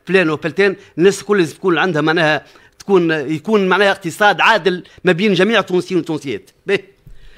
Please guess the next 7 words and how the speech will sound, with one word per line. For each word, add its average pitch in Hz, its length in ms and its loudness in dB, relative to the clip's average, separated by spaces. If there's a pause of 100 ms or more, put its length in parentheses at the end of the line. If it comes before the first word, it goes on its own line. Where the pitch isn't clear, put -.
(640)
والبنوك، 220 520 2 (720)
البنوك 247 640 2 (720)
اليوم 214 280 0
قاعدة 202 320 -2
تاخذ 226 360 -4 (540)
في 202 100 0
مرابيح 202 720 2